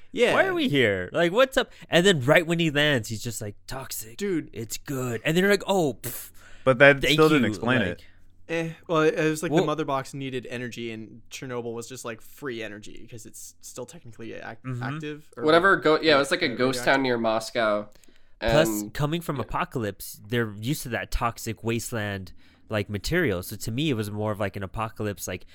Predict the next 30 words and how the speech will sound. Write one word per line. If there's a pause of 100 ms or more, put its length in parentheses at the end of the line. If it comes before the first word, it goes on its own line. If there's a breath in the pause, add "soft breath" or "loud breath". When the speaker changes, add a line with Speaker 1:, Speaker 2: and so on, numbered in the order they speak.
(120)
Speaker 2:
this
is
the
most
messed
up
place
on
this
planet,
and
that's,
like,
where
we're
gonna
start
our
base
'cause
that's
where
they're
mo-,
most
comfortable. (520)
Speaker 1:
I
just
thought,
like,